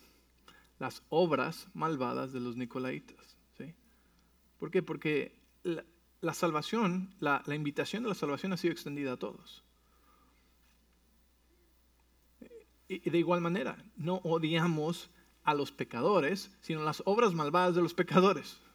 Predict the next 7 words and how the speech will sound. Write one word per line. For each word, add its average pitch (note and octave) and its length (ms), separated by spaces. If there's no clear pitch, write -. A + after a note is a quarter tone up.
¿Sí - 140
me G3 60
entiendes? G3 580
El D3+ 80
pecado D#3+ 320
que D3 80
sea. - 260